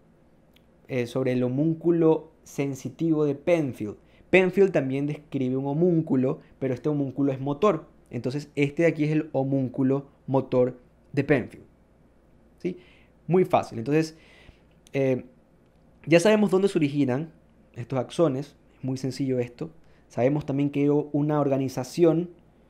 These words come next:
¿sí? Una organización en la corteza, que las neuronas de este sector controlan la cara,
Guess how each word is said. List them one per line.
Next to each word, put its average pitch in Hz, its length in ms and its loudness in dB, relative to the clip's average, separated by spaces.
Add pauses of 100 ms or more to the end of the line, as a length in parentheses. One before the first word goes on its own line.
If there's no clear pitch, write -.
(840)
¿sí? 135 220 -6
Una 139 160 -2
organización 143 440 -2
en 147 80 -2
la 139 100 0
corteza, 143 720 -2
que 127 100 -4
las 117 180 -6
neuronas 127 480 -4
de 123 120 -4
este 123 200 -8
sector 127 380 -4
controlan 117 380 -6
la 113 160 -10
cara, 147 420 2